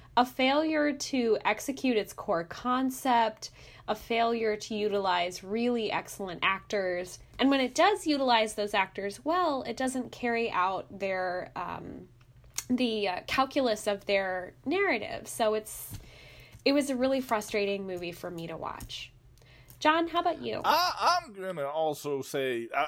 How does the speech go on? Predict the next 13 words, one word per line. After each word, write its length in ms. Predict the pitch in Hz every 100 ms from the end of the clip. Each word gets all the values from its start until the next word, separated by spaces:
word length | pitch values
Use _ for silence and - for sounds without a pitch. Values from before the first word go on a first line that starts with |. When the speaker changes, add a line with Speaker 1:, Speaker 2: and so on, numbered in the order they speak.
| 160
Speaker 2:
I'm 200 | 170 220
just 200 | 190 170
gonna 100 | 165
say 140 | 139 135
solidly, 600 | - 139 135 123 131 131
uh, 60 |
just 320 | 120 104 131 110
a 60 |
C. 560 | - - 120 117 113 - _ _ - _ -
Uh, 160 | 131 131
it 140 | 139 147
was, 540 | 180 147 - - - _ - - - _ _ _ _ _ _ _ _ _ _ _ - _
like, 300 | 190 196 190